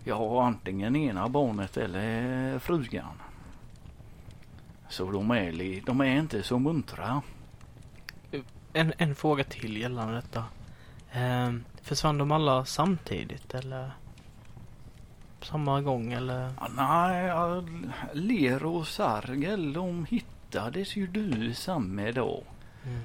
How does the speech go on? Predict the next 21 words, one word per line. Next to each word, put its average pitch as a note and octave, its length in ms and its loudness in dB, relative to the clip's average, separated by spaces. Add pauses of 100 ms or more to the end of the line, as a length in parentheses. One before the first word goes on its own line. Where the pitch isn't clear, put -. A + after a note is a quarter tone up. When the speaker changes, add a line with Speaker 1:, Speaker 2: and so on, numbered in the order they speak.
(140)
Speaker 1:
Men B2+ 180 0
om C#3+ 160 2
de D#3 200 0
dog C#3 260 4
samma D#3+ 360 2 (100)
dag, B2 180 2
det B2+ 120 2
vet D3+ 280 0
jag C#3 100 2
inte, B2 300 0
för A#2 340 0
man B2+ 280 2
brukar C3+ 360 0
inte B2+ 200 -2
stövla C#3 360 4
in A2 180 2
i D#3 40 0
andras C#3 400 -2
folks D3 380 -2
hus A2+ 380 0
och A2+ 180 2